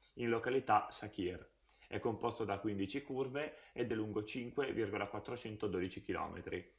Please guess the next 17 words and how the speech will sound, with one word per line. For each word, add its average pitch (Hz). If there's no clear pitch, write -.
il 135
che, 165
eh, 85
ci -
porta 101
a 95
dover 98
fare 95
cinquantasette 104
giri 104
per 107
raggiungere 92
il 120
limite 92
di 90
trecentocinque 95
chilometri 104